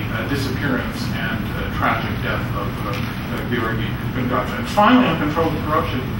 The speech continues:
absolutely, incredibly difficult, onerous, and continuous problems. Nothing has changed, in my view, in terms of, there was no major anti-corruption campaign under the previous government. There is very little progress in this government, except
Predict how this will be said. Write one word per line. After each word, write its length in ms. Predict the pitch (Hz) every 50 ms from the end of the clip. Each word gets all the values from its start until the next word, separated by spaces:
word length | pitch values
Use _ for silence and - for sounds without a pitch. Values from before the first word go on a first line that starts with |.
| - - - - - -
absolutely, 840 | - 160 165 - - 175 170 175 185 180 180 156 147 131 127 - - - - - - - - - -
incredibly 960 | - 139 131 135 - - - 180 180 185 175 - - 143 139 135 131 127 127 - - - - - - - - - - - - - - - -
difficult, 440 | - 185 185 180 - - 165 165 151 151 - - -
onerous, 500 | 175 165 160 156 156 151 143 139 - - - -
and 300 | 151 151 143 147 147 147 - - - - - - -
continuous 760 | - 160 151 147 - - 202 208 196 190 175 160 120 107 - -
problems. 440 | - 127 - 127 - - - - - 131 135
Nothing 340 | 156 180 190 190 - - 151
has 140 | 143 - - -
changed, 320 | - 139 135 131 127 123 120
in 120 | 120 120
my 180 | 120 120 120 120 120
view, 160 | 120 117 113 107 - - - - - - -
in 100 | 123 127 127
terms 260 | - 151 143 135 127 120
of, 60 | 123
there 80 | 127 127
was 120 | 127 127
no 240 | 147 160 170 170 165
major 320 | 156 156 160 - 139 143 135
anti-corruption 640 | - - - 135 - - - 131 127 127 127 123 -
campaign 320 | - 120 120 120 120 117
under 220 | 117 117 - - -
the 80 | - - -
previous 280 | 135 - - 127 -
government. 380 | - - - - - - - - - - - - - - -
There 120 | - 131 131
is 140 | 131 123 123
very 240 | 143 165 160 160
little 240 | 160 160 147 135 123
progress 420 | - 147 139 135 127 127 123 - - -
in 80 | 123 127
this 160 | 196 202 202
government, 320 | - - - 160 156 -
except 380 | - - - - 226 226 226